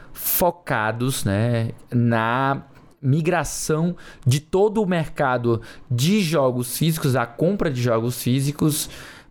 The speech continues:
para a aquisição digital ou assinatura do Xbox Game Pass, né? Que, na verdade,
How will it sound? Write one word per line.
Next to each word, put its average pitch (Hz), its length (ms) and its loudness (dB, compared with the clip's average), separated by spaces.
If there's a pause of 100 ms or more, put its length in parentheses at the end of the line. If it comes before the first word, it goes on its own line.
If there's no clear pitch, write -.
para 123 460 0
a 117 460 2
aquisição 123 580 0
digital 143 880 0 (100)
ou 185 420 2
assinatura 165 920 0
do 131 400 0 (220)
Xbox - 420 -2
Game 107 240 2
Pass, 87 380 0
né? 82 120 0
Que, 92 120 -4
na 92 100 2
verdade, 92 480 0